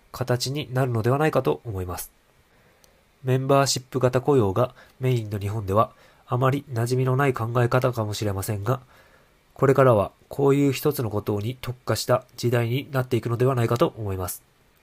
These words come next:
自分自身のフィールドを持つことは、あそこではうまくいかなかったが、こっちではうまくできるという選択ができることであり、自分のフィールドだからこそ人間関係も選べ、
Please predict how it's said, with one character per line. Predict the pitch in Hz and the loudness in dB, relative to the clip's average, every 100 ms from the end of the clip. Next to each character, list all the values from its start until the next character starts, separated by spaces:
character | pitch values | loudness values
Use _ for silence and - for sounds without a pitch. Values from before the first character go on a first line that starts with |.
| _ _ _ _ _ _ - | _ _ _ _ _ _ -6
自 | |
分 | 127 156 147 | -4 -6 -4
自 | 165 | -4
身 | 151 107 | -4 -4
の | 104 | -4
フ | 104 117 | -2 2
ィ | 117 | 2
ー | |
ル | |
ド | 113 120 | 4 2
を | |
持 | 113 | 0
つ | 117 | -2
こ | 92 | -4
と | 87 | -2
は、 | 101 - _ - _ _ _ | -2 -2 _ -20 _ _ _
あ | - 117 | -10 -4
そ | 139 | 0
こ | 147 | 4
で | 151 | 6
は | 131 - | 4 2
う | |
ま | 135 | -2
く | 127 | 0
い | 113 | -2
か | 113 | -2
な | 123 | -2
か | 107 | -4
っ | |
た | - | -2
が、 | 117 - _ - | -2 -2 _ -8
こ | 120 | -8
っ | 123 | -2
ち | 135 | 2
で | 110 | 4
は | 123 - | 2 0
う | |
ま | 135 127 | -4 -2
く | 117 | -2
で | |
き | 113 | 2
る | 131 | 2
と | 123 | 4
い | 123 139 | 2 0
う | |
選 | - 120 120 | -4 -8 -6
択 | - 113 127 | -4 0 2
が | 151 | 0
で | - | -2
き | 117 127 | 0 2
る | 120 | 2
こ | 98 | 0
と | 98 | 0
で | 90 | 0
あ | |
り、 | 98 143 - _ _ _ _ _ _ _ _ - | -2 -4 -8 _ _ _ _ _ _ _ _ -6
自 | 120 | -2
分 | 120 123 | -2 0
の | 131 156 | -2 -4
フ | - | -2
ィ | 131 | 0
ー | |
ル | 123 | 2
ド | 120 | 2
だ | 123 | 2
か | 110 | 0
ら | |
こ | 104 | -2
そ | 101 135 - _ | -2 -4 -4 _
人 | 107 110 | -12 -8
間 | 117 117 | -4 -4
関 | 113 117 | -2 -4
係 | 110 101 | -2 -4
も | 117 | 0
選 | 117 107 | 0 0
べ、 | 117 | -2